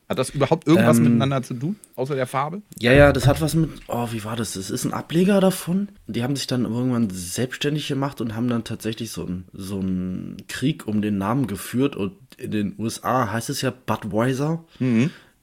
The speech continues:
Speaker 2: Also das Ergebnis war, die dürfen sich nur in den U S A Budweiser nennen, überall sonst muss es Bud heißen und die aus Budvar dürfen sich überall sonst Bud,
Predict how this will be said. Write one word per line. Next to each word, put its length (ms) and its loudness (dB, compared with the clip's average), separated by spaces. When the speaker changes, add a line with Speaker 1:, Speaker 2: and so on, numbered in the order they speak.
Speaker 2:
Also 220 0
das 80 0
Ergebnis 420 4
war, 460 4
die 240 -6
dürfen 240 4
sich 160 2
nur 160 6
in 60 2
den 160 0
U 100 0
S 140 -2
A 180 0
Budweiser 600 2
nennen, 260 2
überall 260 -2
sonst 280 -2
muss 100 -4
es 140 -8
Bud 200 0
heißen 440 0
und 420 -4
die 240 -6
aus 240 -4
Budvar 640 4
dürfen 420 -4
sich 140 -4
überall 300 0
sonst 340 -2
Bud, 400 -4